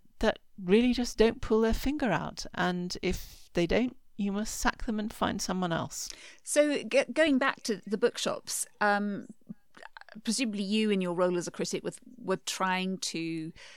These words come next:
Speaker 2: shed light on books that necess-, that weren't necessarily super leads, but that were
Speaker 1: Yes,
Speaker 2: worth
Speaker 1: all
Speaker 2: the
Speaker 1: the time.
Speaker 2: attention.
Speaker 1: I mean, particularly when I was the children's book critic of the Times, which I did love doing,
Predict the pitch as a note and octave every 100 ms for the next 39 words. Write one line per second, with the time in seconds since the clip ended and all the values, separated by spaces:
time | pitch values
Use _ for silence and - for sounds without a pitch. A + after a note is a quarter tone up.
0 | - - - - F#3+ F#3 E3+ - D#3 F3
1 | - - - E3+ - - F#3 F#3 F#3 B2+
2 | B2 - - - - - - - - -
3 | - - - - - F#3 F3 D3 - F#3+
4 | A3 C4+ A#3 E3+ D#3+ G#3+ A#3+ G#3+ B3+ G#3+
5 | D3+ F#3 F#3 - A#3+ - A3+ G3 F3+ F3+
6 | E3+ - - F#3 E3+ E3 - - - D#3+
7 | - D3+ - D3+ D#3+ - G3+ E3 C3 -
8 | - - D#3 - D#3 D#3 E3+ E3+ D#3+ -
9 | C#3 - B2+